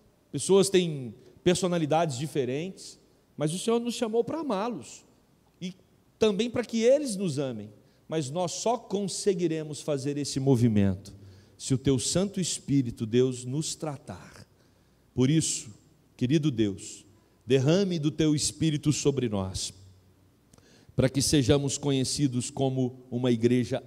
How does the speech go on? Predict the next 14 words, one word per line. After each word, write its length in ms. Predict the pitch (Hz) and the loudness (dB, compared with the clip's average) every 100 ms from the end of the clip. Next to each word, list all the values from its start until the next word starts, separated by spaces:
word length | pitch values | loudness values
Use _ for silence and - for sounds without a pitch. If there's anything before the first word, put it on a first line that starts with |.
| 110 | -6
amorosa. 760 | 113 110 92 87 87 - - _ _ _ _ _ _ _ _ _ _ _ _ _ _ _ _ | -2 -2 -2 -4 -6 -12 -16 _ _ _ _ _ _ _ _ _ _ _ _ _ _ _ _
Ó 140 | - 135 | 2 2
Deus, 600 | 127 104 - - - - _ _ _ _ _ _ _ _ _ - | 2 0 -4 -12 -14 -18 _ _ _ _ _ _ _ _ _ -8
não 580 | 123 156 151 127 104 - - _ _ _ _ _ _ _ | -2 0 0 -4 -8 -12 -20 _ _ _ _ _ _ _
nos 320 | 131 139 113 | -4 -2 -2
deixe 400 | 113 156 156 127 | 0 0 0 -4
que 280 | - 151 147 | -6 -2 -2
as 180 | 135 139 | -2 -4
ciladas 720 | - 147 131 143 156 131 98 | -4 -2 0 0 0 -2 -2
e 40 | 120 | -2
os 200 | 151 113 | -2 -2
enganos 760 | 143 127 113 147 165 143 123 | -2 -2 4 4 4 -2 -6
nos 200 | 120 131 | -4 -6
tomem. 480 | - 117 110 98 87 | -4 -4 -4 -4 -10